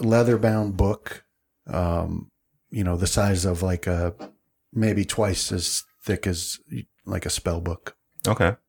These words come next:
Speaker 1: But no title. <clears throat>
Speaker 2: All right. Yeah, I'll pick that up. I'll, uh, flip through the first couple pages, see if, uh,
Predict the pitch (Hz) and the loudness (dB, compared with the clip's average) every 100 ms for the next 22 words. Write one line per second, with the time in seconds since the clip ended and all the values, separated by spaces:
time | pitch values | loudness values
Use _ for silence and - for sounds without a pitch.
0 | _ - _ _ _ _ - _ _ _ | _ -20 _ _ _ _ -20 _ _ _
1 | _ 113 117 123 120 113 95 92 294 - | _ 2 6 4 6 2 2 0 -2 2
2 | 156 - - _ - - 98 85 101 - | 2 2 -8 _ -18 0 4 4 2 2
3 | 98 82 - 101 95 85 82 82 _ _ | 4 4 2 0 4 6 6 6 _ _
4 | - 85 80 80 73 71 71 - _ _ | 2 4 6 6 6 6 4 -2 _ _
5 | _ _ - - - - - - 101 - | _ _ -12 -8 -8 -10 -18 2 2 2
6 | - 90 85 - 82 - - 73 76 - | 2 4 4 2 0 0 -2 0 0 0
7 | 78 78 78 73 - 92 90 - - - | 0 2 0 0 -6 -8 -10 -12 -16 -2
8 | 73 73 - 71 71 71 | 0 0 2 4 4 2